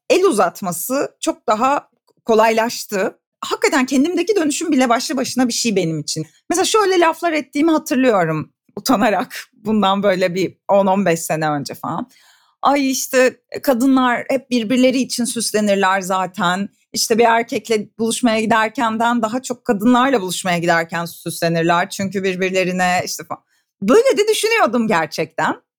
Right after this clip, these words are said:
Belki de böyleydi bu arada. Çünkü bize söylenen bu olduğu için oradaki yani sözün,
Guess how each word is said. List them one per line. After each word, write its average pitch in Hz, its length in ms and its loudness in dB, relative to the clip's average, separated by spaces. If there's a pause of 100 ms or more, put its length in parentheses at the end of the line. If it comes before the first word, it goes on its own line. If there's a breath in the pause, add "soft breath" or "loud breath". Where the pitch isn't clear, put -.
(200)
Belki 202 320 0
de 453 140 2
böyleydi 262 520 2
bu 180 140 2
arada. 147 280 -2
Çünkü 185 240 -8
bize 190 200 -2
söylenen 214 640 2
bu 247 140 2
olduğu 254 360 2
için 415 520 -4 (200)
oradaki 269 600 0
yani 208 300 0
sözün, 277 720 -2